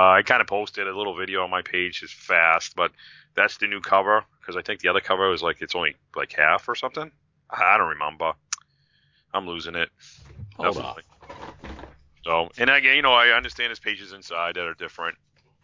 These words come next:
Speaker 1: So, <clears throat> oh yeah, that's right. So yeah, I'd put it away and
Speaker 2: Yeah, that, so, uh, let's see yours again.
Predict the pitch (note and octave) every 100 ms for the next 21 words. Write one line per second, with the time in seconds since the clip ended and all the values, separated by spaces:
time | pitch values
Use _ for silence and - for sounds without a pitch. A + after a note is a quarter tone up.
0 | _ _ _ _ _ _ _ _ - -
1 | - _ _ - E2+ D#2 - _ F2 D#2
2 | - - _ - _ _ _ _ - -
3 | - _ - - - - _ _ _ A#2+
4 | D3 D#3 G#2 - C#3 G2 - _ F#2+ G#2+
5 | G2 - A2+ B2+ A2 F#2+ F#2+ G#2 F#2+ _
6 | _ _ _ _ _ _ _ _ - -
7 | E3 A2 A#2+ - C#3 B2+ B2+ - A#2+ C#3+
8 | - D3+ B2+ A#2+ G2 G#2+